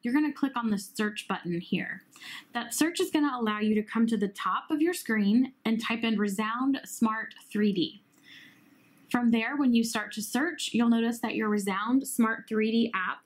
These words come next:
loads. And notice we have a little cloud here, meaning that we've never downloaded the app before. So we wanna come over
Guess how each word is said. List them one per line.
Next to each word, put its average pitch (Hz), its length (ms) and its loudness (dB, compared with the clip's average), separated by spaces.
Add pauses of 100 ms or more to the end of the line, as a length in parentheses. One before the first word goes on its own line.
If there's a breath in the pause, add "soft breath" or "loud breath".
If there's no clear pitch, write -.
(140)
loads. 208 720 -2 (540 loud breath)
And 254 100 4
notice 330 240 2
we 349 100 6
have 302 140 4
a 285 40 4
little 247 200 0
cloud 254 480 -4
here, 170 320 -2
meaning 220 260 4
that - 120 0
we've 214 160 0
never 226 280 -2
downloaded 214 600 -4
the 196 180 -4
app 208 240 -4
before. - 520 -4 (360 loud breath)
So - 220 2
we 247 120 4
wanna 320 260 2
come 349 200 4
over 254 440 -2